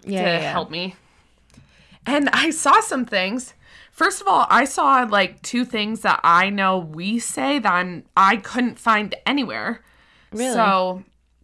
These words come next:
Speaker 2: well, I think it's, like, a local thing.
Speaker 1: Yeah, yeah, yeah.
Speaker 2: So um, I want to know if anybody else in any o-, part of the world has something that they think they, like, locally
Speaker 1: Mm,
Speaker 2: say
Speaker 1: yeah,
Speaker 2: for
Speaker 1: yeah,
Speaker 2: slang,
Speaker 1: yeah.
Speaker 2: you know?
Speaker 1: Mm-hmm.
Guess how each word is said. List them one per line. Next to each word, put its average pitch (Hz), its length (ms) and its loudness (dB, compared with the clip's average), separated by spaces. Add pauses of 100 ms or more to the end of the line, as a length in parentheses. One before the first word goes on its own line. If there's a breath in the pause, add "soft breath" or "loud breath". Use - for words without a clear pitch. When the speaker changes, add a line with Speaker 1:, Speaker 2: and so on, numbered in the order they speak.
(400)
Speaker 2:
well, 269 320 6
I 262 140 4
think 277 240 -4
it's, 254 180 -6
like, 202 260 0
a 185 60 0
local 175 540 -6
thing. 269 420 -6 (140)
Speaker 1:
Yeah, 190 240 4
yeah, 64 200 -2 (140)
yeah. - 60 -10
Speaker 2:
So 196 500 0 (1000 soft breath)
um, 202 280 4
I 220 200 2
want 214 360 2
to 277 120 -4
know 214 240 0
if 202 160 -4
anybody 196 480 -4
else 180 340 0
in 185 100 -10
any 185 280 -6
o-, 180 140 0 (280)
part 190 380 -2
of 185 120 -4
the 180 80 -8
world 175 300 0
has 170 240 -2
something 170 360 -8
that 170 160 -4
they 175 100 -6
think 175 260 -12
they, 160 120 -8
like, 156 220 -8
locally 147 540 -10
Speaker 1:
Mm, 202 580 -2
Speaker 2:
say 170 380 -2
Speaker 1:
yeah, 175 220 -2
Speaker 2:
for 170 60 -2
Speaker 1:
yeah, 165 40 -4
Speaker 2:
slang, 175 180 2
Speaker 1:
yeah. 165 180 2
Speaker 2:
you 180 60 -4
know? 180 220 -2 (400 loud breath)
Speaker 1:
Mm-hmm. 180 300 -4